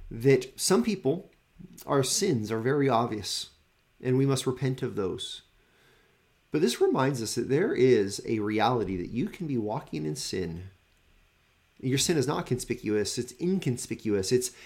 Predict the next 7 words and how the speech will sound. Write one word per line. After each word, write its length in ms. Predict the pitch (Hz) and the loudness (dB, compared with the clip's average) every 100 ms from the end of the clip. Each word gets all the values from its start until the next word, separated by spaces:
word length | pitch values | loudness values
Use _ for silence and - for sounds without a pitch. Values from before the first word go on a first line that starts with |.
| - | -20
hidden. 600 | - - 226 143 90 - - _ _ _ _ _ _ - | -14 0 2 4 2 -6 -16 _ _ _ _ _ _ -2
It's 160 | 135 | 2
not 360 | 156 151 220 170 | 4 6 4 4
visible. 580 | 143 120 104 107 117 139 | 4 4 4 4 6 6
Others 320 | 190 240 165 | 6 6 6
don't 180 | 196 220 | 6 6
even 260 | 208 196 | 4 2